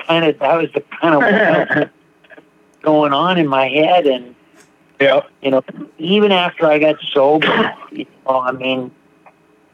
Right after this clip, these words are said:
Speaker 1: um, you know, there's, there's, uh, um, you know, I can say that, you know, one of my favorite things is I was not too well at the time talking about being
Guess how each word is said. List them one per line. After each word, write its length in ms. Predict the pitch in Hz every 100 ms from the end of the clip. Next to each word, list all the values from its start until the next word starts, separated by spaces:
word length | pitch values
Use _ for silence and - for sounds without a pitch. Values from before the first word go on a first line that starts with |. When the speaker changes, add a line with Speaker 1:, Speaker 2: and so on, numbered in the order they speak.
| -
Speaker 1:
um, 640 | 113 117 117 117 - 117 - _ _ _ _ _ _ _ _ _ _ _ _ _ _ _ 147
you 80 |
know, 360 | 147 139 135 135
there's, 280 | 135 135 - - - _ -
there's, 360 | 147 131 123 -
uh, 420 | 127 127 120 120 - _ _ _
um, 680 | 131 120 113 113 113 110 - _ _ _ _ _ _ 160
you 80 |
know, 80 | 151
I 160 | 135 135
can 220 | 143 131 -
say 200 | 147 151
that, 180 | 127 123 _
you 80 | 131
know, 420 | 127 120 117 110 - - -
one 160 | 127 131
of 80 |
my 160 | 131 120
favorite 400 | - 143 135 -
things 260 | 143 147 131
is 120 | 113
I 160 | 123 135
was 220 | 127 110
not 280 | 127 139 - -
too 180 | 156
well 320 | 131 127 139 131
at 120 | -
the 80 | -
time 440 | - 139 160 131
talking 360 | - 123 - 131
about 300 | 135 127 113
being 360 | 139 143 131